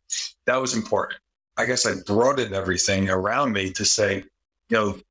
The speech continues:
we are all a piece of, of something greater.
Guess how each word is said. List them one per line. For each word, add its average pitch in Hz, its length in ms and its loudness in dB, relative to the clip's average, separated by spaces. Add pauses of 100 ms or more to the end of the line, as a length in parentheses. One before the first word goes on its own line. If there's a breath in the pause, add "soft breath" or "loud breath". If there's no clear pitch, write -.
(640)
we 143 160 4
are 127 200 4
all 120 280 4
a 117 80 -2
piece - 560 2
of, 107 560 0 (540)
of 117 120 2
something 113 380 2
greater. 101 500 0